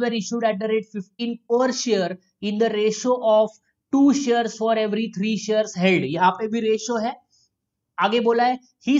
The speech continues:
subscribed for sixty percent of his rights and sold the balance। तो इसके लिए भी वर्किंग नोट लेंगे। सबसे पहला स्टेप राइट शेयर्स का वर्किंग नोट बना के दिखाता हूँ, ताकि आपको समझ में आएगा। सेम पॉइंट हम राइट शेयर्स में भी सॉल्व करेंगे। So what is rights shares?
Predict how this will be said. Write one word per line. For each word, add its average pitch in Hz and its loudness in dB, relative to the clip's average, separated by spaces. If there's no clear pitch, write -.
subscribed 254 -2
for 262 -2
sixty - -6
percent 240 -4
of 220 -4
his 190 0
rights 190 2
and 220 -4
sold 247 2
the 226 4
balance। 131 -2
तो 220 -4
इसके 220 -4
लिए 247 0
भी 254 -2
वर्किंग 220 -2
नोट 240 -4
लेंगे। 226 -6
सबसे 220 -6
पहला 214 -2
स्टेप 226 -10
राइट 190 -6
शेयर्स 208 -8
का 226 -4
वर्किंग 190 -6
नोट 214 -4
बना 196 -8
के 202 -10
दिखाता 202 -10
हूँ, 254 -10
ताकि 196 -8
आपको 202 -8
समझ 185 -8
में 202 -8
आएगा। 202 -8
सेम 202 -6
पॉइंट 220 -8
हम 185 -10
राइट 190 -10
शेयर्स 190 -10
में 190 -6
भी 269 -8
सॉल्व 208 -2
करेंगे। - -18
So 247 0
what 285 2
is 233 -4
rights 214 -2
shares? 285 -2